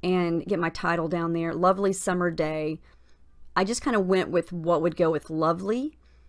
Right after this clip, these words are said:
and I wanted some green, some orange, and pink, so I'm gonna add a couple of more, uh, the butterflies down there. So I got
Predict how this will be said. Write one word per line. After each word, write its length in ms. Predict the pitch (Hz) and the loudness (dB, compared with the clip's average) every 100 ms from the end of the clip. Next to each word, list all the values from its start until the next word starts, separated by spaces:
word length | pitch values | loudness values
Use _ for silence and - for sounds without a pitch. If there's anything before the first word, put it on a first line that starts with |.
| - - | -20 -6
and 100 | 175 | -4
I 60 | |
wanted 380 | 170 180 185 175 | 0 0 2 0
some 200 | - 160 | -2 -4
green, 360 | 160 220 233 220 | -2 -2 -2 -2
some 180 | - - | -2 -2
orange, 320 | 190 190 175 | 0 0 -2
and 140 | 147 | -4
pink, 340 | - 185 175 - | -4 -2 -2 -4
so 120 | 175 | -4
I'm 40 | |
gonna 140 | 170 143 | -2 -2
add 120 | 160 | -4
a 40 | |
couple 400 | - 214 214 226 | -4 -4 -2 -2
of 320 | - 180 160 - - - - - | 0 0 -2 -10 -20 -20 -20 -6
more, 400 | 185 190 175 160 | 0 4 4 2
uh, 220 | - 156 | 2 0
the 100 | 156 | 0
butterflies 600 | 160 196 208 240 226 226 | 0 2 2 0 -2 -2
down 200 | 214 220 | -4 -4
there. 300 | 220 226 233 233 | -2 -4 -6 -6
So 160 | 190 | -2
I 80 | 160 | -2
got 180 | 165 | -2